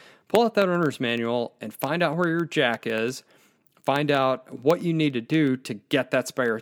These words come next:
spare tire, because sometimes you need a tool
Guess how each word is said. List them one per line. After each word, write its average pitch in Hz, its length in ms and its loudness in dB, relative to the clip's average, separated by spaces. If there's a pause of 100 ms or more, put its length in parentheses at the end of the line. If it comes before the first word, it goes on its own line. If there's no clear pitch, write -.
(140)
spare 127 340 -2
tire, 135 460 0
because 117 640 -4
sometimes 139 600 -4
you 127 80 -6
need 131 200 -4
a 117 80 -2
tool 139 500 0